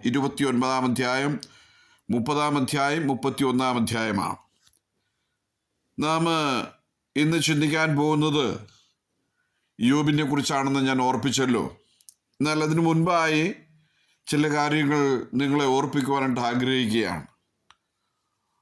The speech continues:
ലോകം ഭീതിയുടെ കരിനിഴലിലൂടെ അതിവേഗം പാഞ്ഞ്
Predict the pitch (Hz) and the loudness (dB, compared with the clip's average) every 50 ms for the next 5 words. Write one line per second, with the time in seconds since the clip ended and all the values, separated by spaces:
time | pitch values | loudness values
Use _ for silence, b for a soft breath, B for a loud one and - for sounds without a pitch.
0 | _ - 110 127 139 160 196 180 185 185 170 156 151 156 185 - - - _ _ | _ -4 -2 0 2 2 2 2 0 0 0 0 0 -2 -2 -4 -8 -12 _ _
1 | _ - 95 120 143 165 180 160 170 170 170 165 160 156 147 139 123 - - - | _ -6 -2 0 2 2 2 2 2 4 4 2 2 2 0 0 -2 -4 -4 -4
2 | 131 131 139 147 156 156 151 143 151 151 147 147 147 147 143 139 135 123 123 131 | -4 -2 0 0 0 0 0 0 2 2 2 2 2 2 2 0 0 0 0 0
3 | 143 135 143 147 147 151 151 147 131 123 131 123 117 123 127 139 139 135 127 95 | 2 2 2 2 2 2 0 0 -2 -2 0 0 0 0 2 2 2 0 0 0